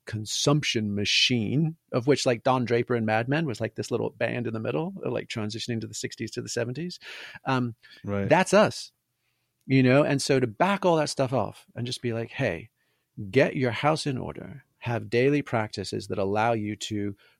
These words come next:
Speaker 1: prepare for and repair from the life you have to go live.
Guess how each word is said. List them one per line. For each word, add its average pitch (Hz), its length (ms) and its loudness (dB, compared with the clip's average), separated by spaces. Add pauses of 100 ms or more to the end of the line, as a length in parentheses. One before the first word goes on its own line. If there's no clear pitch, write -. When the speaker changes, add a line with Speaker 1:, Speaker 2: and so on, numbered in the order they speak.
Speaker 1:
prepare 151 580 -2
for - 580 -2 (520)
and 113 320 -2
repair 113 640 0
from - 540 -2 (680)
the 120 100 0
life 123 280 2
you 113 80 -2
have 104 160 -6
to 117 80 -10
go - 140 -8
live. - 280 -12